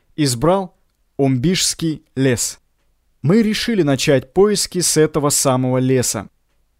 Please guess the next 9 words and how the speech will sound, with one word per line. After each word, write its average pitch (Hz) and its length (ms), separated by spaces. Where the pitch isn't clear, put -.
Утром 156 540
первого 160 320
ноября 139 540
наша 139 360
группа 185 520
перешла 156 560
в 160 80
Ичнянский 139 580
район 156 400